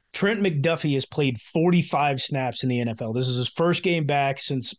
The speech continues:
playing in the first quarter of the first game and getting injured. He's played forty-five snaps and has yet to allow a reception.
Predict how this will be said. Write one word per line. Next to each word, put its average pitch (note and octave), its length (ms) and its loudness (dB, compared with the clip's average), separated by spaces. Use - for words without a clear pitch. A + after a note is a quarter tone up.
playing C#3+ 300 0
in C3 80 2
the A#2+ 80 0
first D#3+ 360 -2
quarter C#3 460 0
of A#2+ 160 -6
the A2+ 120 -6
first D3 360 -2
game C3 240 0
and A#2+ 100 0
getting A#2 260 0
injured. A2 360 -2
He's D3 160 -2
played C3 280 -2
forty-five F3 680 2
snaps C#3+ 440 -2
and B2 100 -2
has A#2+ 160 -2
yet B2+ 400 -2
to D3+ 200 -2
allow A#2+ 480 -2
a A#2 80 -10
reception. - 720 -4